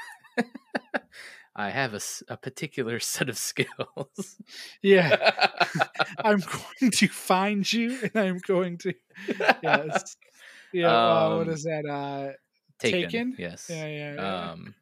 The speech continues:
Speaker 1: <laughs> uh, but eventually, s-, somewhat cooler heads prevail. Philip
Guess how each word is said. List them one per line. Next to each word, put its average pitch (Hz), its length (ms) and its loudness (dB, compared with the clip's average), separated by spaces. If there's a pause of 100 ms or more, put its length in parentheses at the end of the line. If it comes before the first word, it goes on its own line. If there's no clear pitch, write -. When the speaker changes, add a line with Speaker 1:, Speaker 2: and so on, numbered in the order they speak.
(640)
Speaker 1:
<laughs> - 1200 -6
uh, 120 520 6
but 131 260 4
eventually, 143 1040 4 (560)
s-, - 260 -20 (100)
somewhat 139 420 -6
cooler 127 280 -2
heads 110 240 -4
prevail. 101 420 -4
Philip 110 540 -2